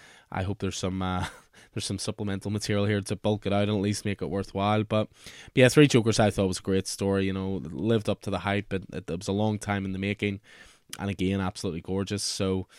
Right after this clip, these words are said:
yeah, it's hitting absolute format. But again, it's an early solicit. It won't be out until the twenty-third of May of next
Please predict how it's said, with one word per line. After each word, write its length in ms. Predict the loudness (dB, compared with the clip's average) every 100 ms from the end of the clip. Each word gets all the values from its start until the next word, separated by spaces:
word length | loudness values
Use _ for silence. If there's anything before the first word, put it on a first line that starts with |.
| -20 _
yeah, 160 | -2 -2
it's 140 | 0
hitting 160 | -2 0
absolute 360 | -2 -2 -4
format. 420 | -2 -2 -2 -2
But 100 | -2
again, 260 | 0 4 2
it's 160 | 2 4
an 60 |
early 180 | 4 6
solicit. 500 | 4 0 0 -2 -4 -6
It 100 | -8
won't 160 | -6
be 120 | -4
out 100 | -4 -6
until 280 | -8 -10
the 120 | -8 -12
twenty-third 800 | -10 -8 -6 -8 -8 -8 -8 -8
of 140 | -10 -10
May 340 | -8 -6 -6
of 180 | -8 -10
next 340 | -10 -10 -10